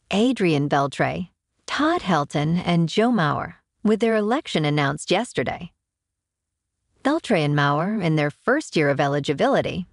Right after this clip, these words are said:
received ninety-five percent and seventy-six percent of the votes, respectively. Helton, with eighty percent, joins them on his sixth ballot. These players are celebrated for their remarkable careers.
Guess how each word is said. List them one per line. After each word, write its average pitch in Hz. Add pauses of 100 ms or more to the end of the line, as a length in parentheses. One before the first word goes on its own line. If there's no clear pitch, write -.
(100)
received 233
ninety-five 202
percent 147
and 147
seventy-six 185
percent -
of 143
the 185
votes, -
respectively. - (600)
Helton, 185
with 180
eighty 254
percent, 151 (180)
joins 269
them 143
on 139
his 135
sixth -
ballot. - (600)
These 320
players 170
are 180
celebrated 156
for 175
their 151
remarkable 151
careers. -